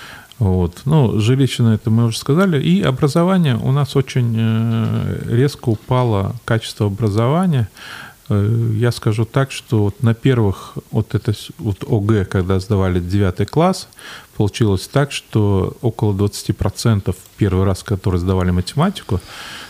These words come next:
они сдали на два. Есть некоторые у-, школы, в которых больше пятидесяти учеников с неудовлетворительностью.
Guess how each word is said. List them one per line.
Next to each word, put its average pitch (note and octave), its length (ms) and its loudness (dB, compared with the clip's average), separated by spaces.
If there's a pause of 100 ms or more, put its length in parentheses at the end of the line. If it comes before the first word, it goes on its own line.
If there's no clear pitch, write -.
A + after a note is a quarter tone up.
(120)
они A#2+ 200 2
сдали B2 320 2
на G2 140 4
два. D2 360 -2 (680)
Есть G#2 240 0
некоторые G2 480 0
у-, - 280 -8
школы, C#3+ 480 2
в - 60 -6
которых A2 520 0
больше F2+ 360 -2
пятидесяти G2+ 640 -6 (160)
учеников F2+ 540 -4 (640)
с - 120 -20
неудовлетворительностью. F2 840 -2